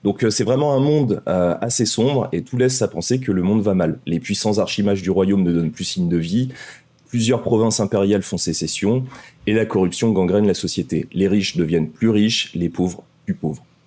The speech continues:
Et donc, c'est dans ce contexte que les joueurs incarnent des héros, donc, ou des anti-héros, donc, c'est-à-dire vous pour, euh, ce soir. Et, euh, vous êtes prêts à sauver le monde de l'apocalypse.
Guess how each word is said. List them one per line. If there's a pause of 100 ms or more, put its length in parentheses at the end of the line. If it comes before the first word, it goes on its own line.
(340)
Et
donc,
c'est
dans
ce
contexte
que
les
joueurs
incarnent
des
héros, (140)
donc,
ou
des
anti-héros, (180)
donc,
c'est-à-dire (140)
vous (100)
pour,
euh,
ce
soir. (800)
Et,
euh, (140)
vous
êtes
prêts
à
sauver
le
monde
de
l'apocalypse.